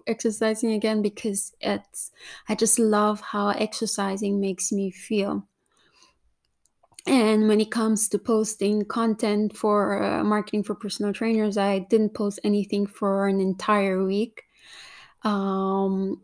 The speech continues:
and I just used the time to relax, you know, or reflect and replenish my body. Um, so I didn't post anything on social media at all. Uh, so I don't,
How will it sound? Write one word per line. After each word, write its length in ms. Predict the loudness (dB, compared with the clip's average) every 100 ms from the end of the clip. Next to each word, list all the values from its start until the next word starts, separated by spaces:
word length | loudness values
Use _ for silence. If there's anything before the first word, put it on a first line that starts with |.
| _
and 180 | 2 4
I 100 | 4
just 240 | 2 0
used 280 | 2 2 4
the 100 | 2
time 360 | 2 0 0 0
to 140 | 0
relax, 760 | -2 0 0 0 -2 -4 -4 -2
you 80 | -2
know, 240 | 0 0
or 300 | 0 0 0
reflect 800 | 0 0 -2 -2 0 0 -4 -10 -4
and 500 | 0 2 2 0 -2 -4
replenish 520 | -10 -4 0 0 0
my 120 | -2 -2
body. 480 | 2 8 8 6 0 -2
Um, 520 | 0 2 0 0 -2
so 280 | -2 0 4
I 60 |
didn't 260 | 8 10 10
post 560 | 10 8 8 6 -2 -12 -16 -16 -16 -2
anything 580 | 4 6 4 4 4 4 2
on 180 | 0
social 400 | 2 0 0 0
media 400 | 2 2 2 0
at 240 | 0 -2 0
all. 500 | 0 -2 -4 -6 -8 -6
Uh, 280 | -4 -2
so 120 | 0 2
I 100 | 6
don't, 340 | 10 12 10